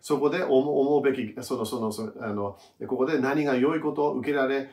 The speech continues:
完全であるかをわきまえ知るために、心の一心、思いの一心によって自分を変えなさい。だから、祈りというものは私たちは言葉、言葉、言葉と思えば、私たちは失敗しちゃいます。言葉ではありません。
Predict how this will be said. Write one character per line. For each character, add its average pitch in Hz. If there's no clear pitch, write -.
完 147
全 139
で 135
あ 131
る 127
か 151
を 123
わ 113
き 135
ま 123
え -
知 110
る 107
た 107
め 110
に、 170
心 139
の 113
一 113
心、 107
思 147
い 143
の 131
一 123
心 123
に 113
よ 104
っ 101
て 147
自 -
分 110
を 101
変 101
え 98
な 107
さ -
い。 -
だ 147
か 135
ら、 -
祈 208
り 214
と 185
い 180
う 190
も 151
の 110
は 104
私 147
た 110
ち -
は 101
言 151
葉、 160
言 -
葉、 120
言 110
葉 -
と 131
思 127
え 117
ば、 135
私 127
た 123
ち -
は 95
失 -
敗 113
し -
ち 110
ゃ 98
い 87
ま 82
す。 -
言 135
葉 139
で 143
は 139
あ 110
り 104
ま 95
せ -
ん。 -